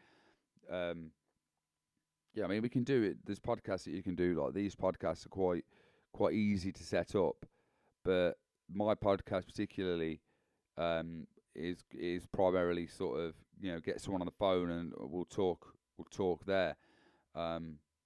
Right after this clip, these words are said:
but I want something where we, it, it's a bit more visual, where you can see people and you can talk, you know, you get people into a studio and, and chat.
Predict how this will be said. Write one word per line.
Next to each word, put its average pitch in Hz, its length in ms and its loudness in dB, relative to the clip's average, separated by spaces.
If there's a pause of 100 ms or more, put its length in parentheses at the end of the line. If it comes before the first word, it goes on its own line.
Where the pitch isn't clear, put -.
(420)
but 90 120 -2
I 95 40 6
want 95 260 4
something 95 360 -6
where 90 160 0
we, 85 120 -4
it, 76 300 -8
it's 60 260 -10
a 92 60 -4
bit 80 200 -4
more 87 180 0
visual, 82 540 -2
where 80 420 0 (400)
you - 80 -6
can 95 160 -8
see 98 260 0
people 85 460 -4
and 78 80 -4
you - 60 -12
can 82 120 -12
talk, 95 380 6
you 90 140 -4
know, 85 80 -2
you 87 80 -2
get 87 160 -4
people 95 260 -6
into 90 220 -6
a 82 40 -2
studio 92 720 2
and, 82 400 -2
and 82 160 -2
chat. 92 380 0